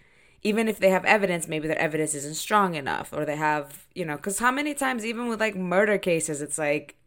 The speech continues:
it's very obvious, like, they did it, but if you don't have the evidence, the court can't, like, legally say, "Yes, you're guilty," or something like that, you know? So I wonder if there's something at play there, or if it just, you know,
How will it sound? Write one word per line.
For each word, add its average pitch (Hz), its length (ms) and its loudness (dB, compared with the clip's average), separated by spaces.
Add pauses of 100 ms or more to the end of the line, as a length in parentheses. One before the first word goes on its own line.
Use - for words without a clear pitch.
(200)
it's - 160 -6
very 185 240 4
obvious, 196 440 6
like, 156 240 -4
they 170 180 2
did 196 240 2
it, 156 320 6 (300)
but 143 520 4 (320)
if 156 140 -4
you 151 60 -8
don't 160 180 0
have 190 140 0
the 196 100 6
evidence, 185 400 4
the - 120 -4
court 170 420 0
can't, 160 320 0
like, 151 340 -2 (560)
legally 160 440 0
say, 143 440 2
"Yes, 143 320 2
you're 143 100 0
guilty," 135 440 -4
or - 40 -4
something - 360 -8
like - 140 -8
that, - 220 -2
you 156 80 -6
know? 151 140 -2
So 175 140 0
I - 20 4
wonder 185 420 4 (380)
if - 160 -4
there's 202 180 2
something 277 300 -2
at 285 120 -2
play 285 180 6
there, 294 420 4
or 175 560 8 (400)
if 175 180 2
it 180 120 0
just, 175 340 0
you 175 80 0
know, 147 240 0